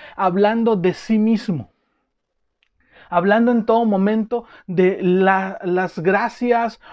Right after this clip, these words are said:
o, o, o mejor dicho, de la, de, de, de las cosas de fuera de serie que él podía hacer.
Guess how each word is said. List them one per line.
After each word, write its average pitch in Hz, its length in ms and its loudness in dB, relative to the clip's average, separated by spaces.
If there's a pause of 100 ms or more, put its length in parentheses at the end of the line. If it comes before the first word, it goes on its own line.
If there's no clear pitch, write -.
o, 180 100 -2
o, 180 720 2
o 175 40 0
mejor 175 380 -2
dicho, 208 320 -2
de 196 100 2
la, 185 220 4 (240)
de, 175 180 -4
de, 180 200 -2
de 175 120 0
las 185 220 0
cosas 226 400 0
de 202 80 2
fuera 220 340 -2
de 214 100 0
serie 220 360 -2
que 208 120 -4
él 202 120 0
podía 202 380 0
hacer. 165 260 -8